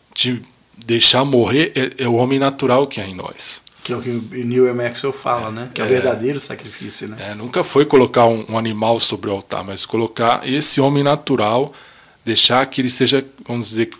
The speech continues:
Speaker 1: né,
Speaker 2: Consumido, né?
Speaker 1: consumido pelo fogo do Espírito Santo. Que fala lá em Mosias, né? É o Espírito Santo que vai efetuar em nós uma vigorosa mudança de coração. Vai fazer com que a gente despoje do homem natural e torne-se santo pela expiação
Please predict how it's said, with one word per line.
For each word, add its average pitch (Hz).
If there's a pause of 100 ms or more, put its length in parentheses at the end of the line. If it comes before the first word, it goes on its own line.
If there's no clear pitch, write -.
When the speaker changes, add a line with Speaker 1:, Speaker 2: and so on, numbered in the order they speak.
Speaker 1:
né, 120
Speaker 2:
Consumido, 127
né? 135
Speaker 1:
consumido 147
pelo 151
fogo 165
do 135
Espírito 127
Santo. - (1080)
Que 101
fala 113
lá 117
em 120
Mosias, 127
né? 110 (260)
É -
o 104
Espírito 110
Santo 156
que 147
vai 131
efetuar 123
em 127
nós 120
uma 120
vigorosa 123
mudança 127
de -
coração. 95 (1000)
Vai 101
fazer 110
com 113
que 113
a 107
gente 113
despoje 117
do 107
homem 107
natural 123
e 143
torne-se 143
santo 139
pela 143
expiação 135